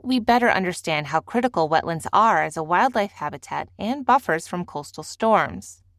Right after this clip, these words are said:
We'll have more on the big picture risk of sea level rise and coastal landfills a bit later in the show. But first,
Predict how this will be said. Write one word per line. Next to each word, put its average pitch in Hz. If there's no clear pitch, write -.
We'll 262
have 262
more 240
on 165
the 175
big 254
picture 185
risk 156
of 165
sea -
level 202
rise 180
and 156
coastal 214
landfills 170
a 208
bit 320
later 214
in 147
the 151
show. 151
But 262
first, -